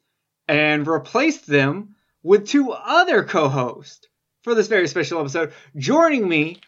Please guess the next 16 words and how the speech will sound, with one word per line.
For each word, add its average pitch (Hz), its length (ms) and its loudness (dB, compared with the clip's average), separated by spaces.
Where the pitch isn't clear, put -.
all 285 220 4
the 240 80 2
way 190 140 2
from 139 180 -6
Cinema 135 260 -6
Psyops, 151 500 -2
is 233 320 0
the 220 580 0
sometimes 262 920 -4
amazing, 151 680 0
always 247 720 4
at 165 140 -4
least 202 520 -4
mediocre, 156 800 -4
Court 160 320 0
Psyops. - 680 -10